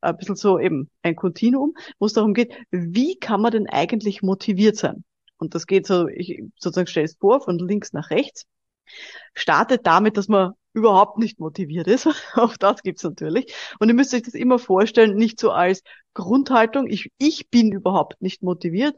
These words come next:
sondern immer zu einer bestimmten Tätigkeit. Ich bin überhaupt nicht motiviert, dadadam, zu tun.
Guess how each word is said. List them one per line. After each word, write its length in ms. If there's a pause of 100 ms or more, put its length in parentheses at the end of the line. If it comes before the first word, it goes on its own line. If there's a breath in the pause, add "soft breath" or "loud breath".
sondern 320
immer 280 (240 loud breath)
zu 280
einer 220
bestimmten 520
Tätigkeit. 680
Ich 260
bin 160
überhaupt 400
nicht 180
motiviert, 520 (300)
dadadam, 460
zu 140
tun. 360